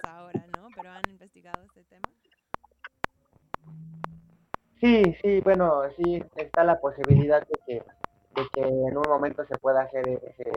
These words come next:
Speaker 2: ese lubricante.
Speaker 1: ¿Cómo funciona el lubricante de C B D?
Speaker 2: Eh, bueno, eh,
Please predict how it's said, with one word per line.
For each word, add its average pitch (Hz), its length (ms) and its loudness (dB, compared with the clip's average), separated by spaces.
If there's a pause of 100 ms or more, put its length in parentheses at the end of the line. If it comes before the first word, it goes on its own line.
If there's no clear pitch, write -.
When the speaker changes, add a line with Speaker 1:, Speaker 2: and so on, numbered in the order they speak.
(120)
Speaker 2:
ese 123 140 -10
lubricante. 131 560 -6 (1300)
Speaker 1:
¿Cómo 269 240 -18 (420)
funciona 196 680 -20 (240)
el 208 120 -20
lubricante 185 540 -20
de 175 60 -20 (160)
C 165 160 -20
B 165 100 -20
D? 175 120 -20 (2000)
Speaker 2:
Eh, 131 400 0
bueno, 147 460 4
eh, 143 180 -4